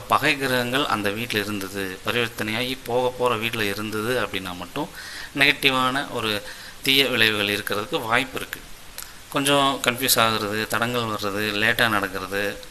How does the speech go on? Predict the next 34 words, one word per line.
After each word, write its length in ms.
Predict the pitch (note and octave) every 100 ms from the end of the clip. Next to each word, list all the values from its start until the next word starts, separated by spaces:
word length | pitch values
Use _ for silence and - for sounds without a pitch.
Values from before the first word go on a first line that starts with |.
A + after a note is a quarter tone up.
| -
சில, 500 | - C3 C3 C3 B2+ -
அ, 140 | A2+ A2
முரண்பாடான 600 | A2 B2 A#2+ A#2 A#2 A2+
விஷயங்கள் 420 | G2+ G#2+ G2+ F#2+
நடக்கிறதெல்லாம் 580 | G2 G2+ F#2+ G#2+ D3 A#2
இருக்கிறதுக்கு 540 | G#2+ G#2+ G#2 G2+ D3+
வாய்ப்பு 360 | C3 B2 B2 A2+
இருக்கு. 260 | G2+ F#2 - - - - - - -
ஆனா, 500 | A#2+ C#3 E3 E3+ - -
பரிவர்த்தனை 520 | B2 B2+ E3 E3 D3 C3+
ஆகி 320 | C3 C3 C3
மட்டும் 280 | B2+ C3 D3+
போகுது, 460 | A#2 A2+ G#2+ A2
அங்க 200 | G#2 G#2+
எந்த 220 | G#2 G#2+
தீய 280 | A#2+ A#2+ B2
கிரகமும் 300 | A#2+ A2+ A#2+
இல்ல, 360 | G#2+ G2+ G2+ G2
அல்லது 240 | G2+ G#2
நட்பு 340 | G2+ G2+ - B2+
கிரகம் 360 | B2 A2 G#2+
இருக்குது, 380 | G2 G2 G2+ G2 F2+ - -
அல்லது 380 | - G#2 G#2 A2+
ஒரு 140 | G#2+ G2+ A2
திரிகோணாதிபதிகள் 760 | A2+ A#2+ A#2+ A2 G#2 G2+ G2
இருக்கு 340 | F#2+ F#2+ G#2+
அப்படின்னா 400 | G2 F2+ F#2 B2 - - - - - -
பெஸ்ட்டான 520 | G#2+ - B2 C3 A#2
ரிசல்ட்டை 320 | G2 G2 F#2+
கொடுக்கும், 360 | F#2+ F2+ - E2+ - -
அதாவது 340 | G#2 G#2 A2+
நல்ல 260 | A#2 G#2 A2
பரிவர்த்தனையா 560 | A2+ G2+ G2 - G2 F#2
இருக்கும். 280 | F#2+ D#2+